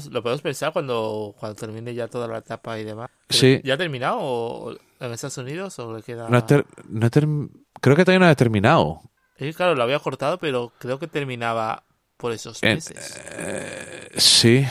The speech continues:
Speaker 1: Pero no me acuerdo.
Speaker 2: Vaya, no me acuerdo. Pero no ha salido todavía la colección nueva que va a hacer.
Speaker 1: No.
Speaker 2: Me parece que conti-, salía justo después. Bueno, no lo sé. No lo sé. Ya tendremos que
Speaker 1: Bueno.
Speaker 2: ponernos al día con el tema.
Speaker 1: Sí.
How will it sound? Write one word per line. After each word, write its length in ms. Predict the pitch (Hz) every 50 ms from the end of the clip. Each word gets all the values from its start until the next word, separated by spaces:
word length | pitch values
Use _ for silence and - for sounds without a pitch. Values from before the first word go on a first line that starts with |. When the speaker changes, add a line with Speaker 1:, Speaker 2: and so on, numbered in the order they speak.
| -
Speaker 1:
Pero 180 | - 131 117 113
no 80 | 110 127
me 60 | 151 151
acuerdo. 300 | - - - 123 127 120 110
Speaker 2:
Vaya, 160 | 110 110 110
no 60 | 107
me 60 | 104 101
acuerdo. 520 | 95 - 107 107 107 104 101 95 87 - -
Pero 360 | - 107 101 107 107 104 104
no 120 | 104 107 117
ha 40 |
salido 280 | 117 147 147 147 143 135
todavía 320 | - 123 117 113 113 117
la 100 | 107 110
colección 380 | 107 107 101 101 - - 110 104
nueva 220 | 107 107 104 104
que 100 | 95 104
va 120 | 98 92 90
a 40 | 90
hacer. 480 | - - 120 113 98 85 78 87 - _
Speaker 1:
No. 80 | - 120
Speaker 2:
Me 80 | 120 95
parece 180 | 92 98 101 113
que 40 | 107
conti-, 320 | 113 113 104 - 110 98
salía 280 | - - 101 98 107 101
justo 260 | - 113 107 - 107
después. 460 | 92 85 - - - 113 107 92 82 -
Bueno, 200 | 87 107 104 95
no 140 | 98 95
lo 60 | 90 85
sé. 200 | - - 78 - - - - - _ _ _ -
No 160 | - 147 151
lo 80 | 131 123
sé. 200 | - 110 92 80 - _ _ _ -
Ya 160 | - 120 113
tendremos 420 | - 117 117 120 117 120 117 113 -
que 420 | - 117 107 104 101 95 92 90 - - - - -
Speaker 1:
Bueno. 160 | - - - - - - _ _
Speaker 2:
ponernos 380 | - 147 131 127 123 123 - 120
al 100 | 107 101
día 140 | 95 98 95
con 120 | 95 98
el 140 | 95 95 90
tema. 220 | 104 90 87 87
Speaker 1:
Sí. 160 | 139 113 107